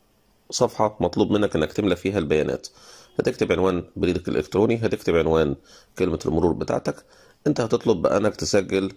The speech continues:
مع أوفيس تلتمية خمسة وستين بما أن ليك حساب أوفيس تلتمية خمسة وستين تابع من الدولة، أنت بتاخده من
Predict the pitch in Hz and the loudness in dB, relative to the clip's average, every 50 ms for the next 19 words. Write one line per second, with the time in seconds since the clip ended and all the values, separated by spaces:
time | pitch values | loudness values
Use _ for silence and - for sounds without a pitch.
0 | _ _ - - - 92 85 - - 95 - 98 - - 80 73 - - 87 85 | _ _ -8 -2 0 0 0 0 0 0 -2 -2 -2 -2 -4 -2 2 2 2 2
1 | - 87 87 - 85 80 - - - - - 113 127 143 - - - - - - | 2 0 -2 -2 -4 -6 -6 -6 -6 -2 0 0 0 0 -2 -8 -16 -20 -18 -10
2 | - - 87 92 87 - - 101 101 98 92 76 78 92 87 - - - _ _ | -4 2 2 2 4 4 2 2 2 2 2 2 0 -2 -2 -4 -10 -20 _ _
3 | _ _ - - - 78 - 95 87 - 87 92 92 82 - - - - 78 76 | _ _ -8 -6 -4 0 0 0 0 0 -2 -2 -2 -4 -6 -8 -6 -4 -2 -2
4 | 85 82 - 87 90 - - 78 - - - - - 90 92 87 87 - _ _ | 0 0 -2 -4 -4 -2 -4 -4 -6 -8 -6 -2 0 0 2 0 -2 -6 _ _
5 | _ _ _ - - 113 85 92 85 78 76 71 71 67 71 101 120 131 131 127 | _ _ _ 0 2 2 4 4 2 2 2 0 0 2 2 2 2 2 0 0
6 | 123 - - - 107 - 90 87 82 87 85 85 90 | -2 -2 0 -2 -4 -2 0 0 2 2 2 0 0